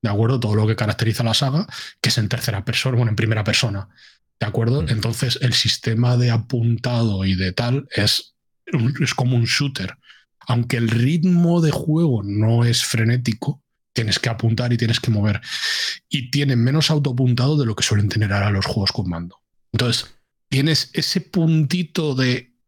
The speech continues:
Speaker 1: "me tengo que acostumbrar", pero yo, por ejemplo, a los veinte minutos ya me sudaba todo.
Speaker 2: También
Speaker 1: Bueno,
Speaker 2: te digo.
Speaker 1: bueno, cuando, cuando empezaba la intro ya me sudo todo.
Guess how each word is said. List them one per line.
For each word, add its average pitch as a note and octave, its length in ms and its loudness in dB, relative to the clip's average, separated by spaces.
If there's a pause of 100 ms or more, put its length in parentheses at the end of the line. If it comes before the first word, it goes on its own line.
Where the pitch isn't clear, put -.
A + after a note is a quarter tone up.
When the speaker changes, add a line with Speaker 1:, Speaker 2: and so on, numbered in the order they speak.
(140)
Speaker 1:
"me A#2 200 2
tengo E3 360 0
que D3 60 0
acostumbrar", C3+ 760 0 (300)
pero G2 280 0
yo, G2+ 340 0
por A2 200 0
ejemplo, G#2 540 -2
a G2+ 80 0
los G#2 720 2 (180)
veinte A#2 320 0
minutos G#2+ 460 0
ya F#2 160 -2
me G2 80 0
sudaba F#2 400 -4
todo. F2+ 280 -4 (680)
Speaker 2:
También - 0 -
Speaker 1:
Bueno, A2 200 0
Speaker 2:
te G#2+ 60 2
digo. G2 200 0
Speaker 1:
bueno, B2 260 0 (500)
cuando, B2 460 2
cuando A#2 220 -2
empezaba C3 320 -2
la B2+ 100 0
intro C#3 240 0
ya A#2 140 -2
me A2+ 80 -2
sudo G2 300 -4
todo. - 280 -10